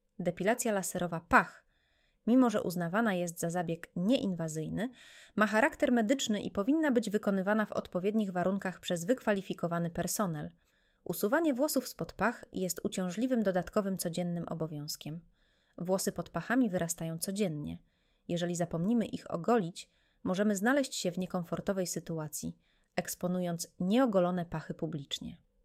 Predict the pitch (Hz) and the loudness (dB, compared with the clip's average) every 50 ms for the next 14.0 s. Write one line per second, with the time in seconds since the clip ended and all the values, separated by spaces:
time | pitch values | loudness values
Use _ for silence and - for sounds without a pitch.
0 | _ _ _ _ _ _ _ _ _ _ _ _ _ - 185 175 175 196 185 196 | _ _ _ _ _ _ _ _ _ _ _ _ _ -4 -2 0 0 0 0 0
1 | 190 - 202 190 170 170 170 - 196 190 180 175 170 - - - - - 165 165 | 0 0 -2 -2 -2 -4 -4 -4 -4 -2 -2 -4 -4 -6 -6 -6 -6 -4 -4 -2
2 | 160 170 185 214 240 247 214 196 175 - - 165 165 - 165 170 - - - - | -2 0 0 0 0 2 2 0 0 -2 -4 -6 -6 -6 -8 -8 -8 -10 -8 -4
3 | 175 170 160 - - 160 147 151 156 165 165 170 165 - _ _ _ _ _ _ | -4 -4 -4 -4 -6 -6 -8 -8 -8 -10 -10 -10 -12 -14 _ _ _ _ _ _
4 | _ _ - 185 175 170 175 170 - - - 180 175 - - - 170 - - 170 | _ _ -2 0 2 2 2 0 0 -2 -2 -2 -2 -2 -4 -4 -6 -6 -6 -4
5 | 175 175 170 170 165 165 170 165 165 - 160 165 160 170 165 160 160 165 - 240 | -2 -2 -2 -2 -4 -4 -4 -4 -4 -6 -10 -4 -2 -2 -2 -2 -2 0 2 4
6 | 240 233 214 196 190 190 - _ - - _ _ _ _ 170 170 170 170 - 156 | 4 4 4 2 -2 -6 -10 _ -20 -20 _ _ _ _ -2 -2 -2 0 -2 -4
7 | 156 156 - 160 165 190 208 208 196 185 180 - _ - - - _ _ - 170 | -4 -4 -2 0 2 2 2 2 2 -2 -4 -8 _ -20 -20 -20 _ _ -4 -2
8 | 185 185 - - - 233 240 240 240 233 233 226 202 190 196 180 196 190 180 - | -2 -2 -2 0 4 6 6 6 6 4 2 0 0 0 0 2 2 2 0 0
9 | - - 175 165 175 170 170 165 - 180 165 175 214 240 226 - - 185 170 160 | -2 -4 -2 -2 -2 -4 -4 -4 -4 -4 2 4 4 4 4 0 -2 -2 -2 -2
10 | 165 165 - 165 160 156 170 139 131 135 - - - 170 - - _ - - - | -2 -4 -4 -6 -8 -6 -6 -6 -6 -8 -8 -10 -12 -12 -12 -14 _ -20 -20 -20
11 | - - _ _ - - - 202 180 185 180 185 180 226 254 254 254 - - 240 | -20 -20 _ _ -12 -4 -2 0 2 2 2 4 4 6 6 6 4 4 0 -2
12 | - - - 190 175 202 220 226 226 220 202 196 190 185 180 - 208 - 208 190 | -2 -2 -2 0 2 2 2 2 2 2 4 4 2 2 0 -2 -2 0 -2 -4
13 | 180 - - - 208 208 190 - 165 - - 165 165 - - 151 - - - - | -4 -4 -4 -2 -2 -2 -2 -4 -8 -8 -8 -10 -8 -6 -6 -6 -6 -6 -8 -10